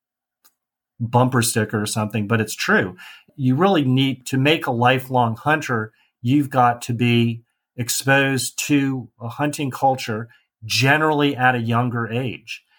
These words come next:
Um, yes, there are adult onset hunters. I'm an adult onset hunter, and that's becoming more common, but it's not the large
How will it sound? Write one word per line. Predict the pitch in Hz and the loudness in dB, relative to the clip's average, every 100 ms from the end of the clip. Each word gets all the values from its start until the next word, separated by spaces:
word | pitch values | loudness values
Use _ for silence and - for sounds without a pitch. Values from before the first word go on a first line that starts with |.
| _ _ - | _ _ -4
Um, | 117 113 | -2 -2
yes, | 110 123 139 139 | 0 4 4 2
there | - 139 | 0 0
are | 131 | 0
adult | 120 123 131 127 | 0 2 2 0
onset | 120 123 - 127 120 | -2 -2 0 -2 -2
hunters. | 127 143 120 | -2 0 2
I'm | 135 139 | 2 2
an | |
adult | 110 107 107 110 | 0 0 0 0
onset | 107 107 120 104 | -2 -2 -4 -4
hunter, | 113 113 | -2 0
and | 117 113 | 0 2
that's | 113 - | 0 -2
becoming | 117 - - 139 143 | -12 -6 -2 2 2
more | 135 131 | 0 -2
common, | - 143 147 147 147 _ - _ _ 107 | -2 -2 0 -4 -8 _ -20 _ _ -4
but | 135 131 120 | 2 2 2
it's | 127 123 - | -4 -6 -2
not | 127 127 131 127 - | 0 4 4 2 -2
the | 123 120 120 107 | -8 -4 -2 -4
large | 98 110 123 127 127 127 120 113 - | -4 0 4 4 2 -2 -4 -10 -12